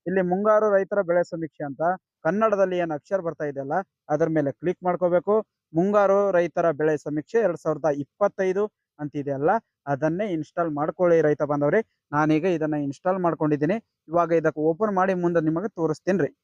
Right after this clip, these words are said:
ನೋಡ್ರಿ, ಈಗ ಈ ಆ್ಯಪ್‌ನ ಓಪನ್ ಮಾಡ್ತಾ ಇದ್ದೀನಿ. ಈ ಆ್ಯಪ್ ಓಪನ್ ಮಾಡಿದಾಗ ನೋಡ್ರಿ, ರೈತರ ಬೆಳೆ ಸಮೀಕ್ಷೆ ಎರಡ್ ಸಾವಿರದ ಇಪ್ಪತ್ತೈದು ಇಪ್ಪತ್ತಾರು ಋತು ಮುಂಗಾರು ಇ ಕೆ ವೈ ಸಿ ಮುಖಾಂತರ ಆಧಾರ್ ದೃಢೀಕರಿಸಿ ಅಂತ ಹೇಳ್ತಾ ಇದೆಯಲ್ಲ, ಅದಕ್ಕೆ ಹೇಳ್ದೆ ನಿಮ್ಗೆ ಆಧಾರ್ ಕಾರ್ಡ್ ಇಟ್ಕೋಬೇಕು ಅಂತ.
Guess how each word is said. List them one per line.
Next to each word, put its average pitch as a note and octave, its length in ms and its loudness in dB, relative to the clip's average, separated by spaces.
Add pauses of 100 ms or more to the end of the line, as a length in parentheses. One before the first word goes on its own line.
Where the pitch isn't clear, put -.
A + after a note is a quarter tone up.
(460)
ನೋಡ್ರಿ, G#3 340 6
ಈಗ G3 100 2 (320)
ಈ G#3 200 0
ಆ್ಯಪ್‌ನ F#3 320 2
ಓಪನ್ G3 300 -6
ಮಾಡ್ತಾ D3+ 260 -6
ಇದ್ದೀನಿ. D#3 380 -6 (440)
ಈ F#3+ 160 -2
ಆ್ಯಪ್ A3+ 240 2
ಓಪನ್ A3+ 360 -2
ಮಾಡಿದಾಗ G3+ 320 2 (720)
ನೋಡ್ರಿ, F#3+ 360 -2 (280)
ರೈತರ G#3 340 0
ಬೆಳೆ F#3+ 180 -2
ಸಮೀಕ್ಷೆ F#3 340 -6
ಎರಡ್ F3+ 160 0
ಸಾವಿರದ E3+ 220 -6
ಇಪ್ಪತ್ತೈದು E3+ 800 -4 (300)
ಇಪ್ಪತ್ತಾರು F3 680 -2 (220)
ಋತು F3 340 -2
ಮುಂಗಾರು F3+ 500 0 (280)
ಇ A#3+ 200 -8
ಕೆ A3+ 120 -4
ವೈ G3+ 200 -2
ಸಿ G3 120 -14
ಮುಖಾಂತರ E3+ 420 -8
ಆಧಾರ್ F3 360 -6
ದೃಢೀಕರಿಸಿ D#3+ 680 -14
ಅಂತ D3+ 160 -18
ಹೇಳ್ತಾ C#3 200 -16
ಇದೆಯಲ್ಲ, C#3 280 -12 (460)
ಅದಕ್ಕೆ F3+ 320 -8
ಹೇಳ್ದೆ E3 200 -6
ನಿಮ್ಗೆ E3 220 -12
ಆಧಾರ್ D#3+ 260 -8
ಕಾರ್ಡ್ D3 180 -12
ಇಟ್ಕೋಬೇಕು C#3+ 440 -14
ಅಂತ. C#3 180 -14